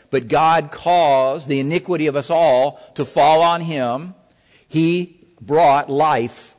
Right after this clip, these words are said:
out of death. And so that's why we can live a quiet and calm life, because we're trusting the sovereign King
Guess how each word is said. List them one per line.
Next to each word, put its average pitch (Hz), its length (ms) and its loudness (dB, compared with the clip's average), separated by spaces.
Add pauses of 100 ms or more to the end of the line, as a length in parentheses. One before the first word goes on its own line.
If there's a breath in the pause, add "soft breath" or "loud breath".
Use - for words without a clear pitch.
(480)
out 113 220 0
of 107 240 -8
death. - 580 -8 (1300)
And 151 120 -10
so 156 100 -4
that's 160 300 0
why 160 140 2
we 135 120 -2
can 131 180 -8
live 110 480 -4 (300 soft breath)
a 127 100 -6
quiet 135 800 -4 (1040)
and 131 240 -4
calm 123 360 -4
life, 113 680 -12 (680 loud breath)
because 139 260 -2
we're 151 100 0
trusting 143 880 -6 (260 soft breath)
the 143 100 0
sovereign 156 680 -2
King 113 640 -8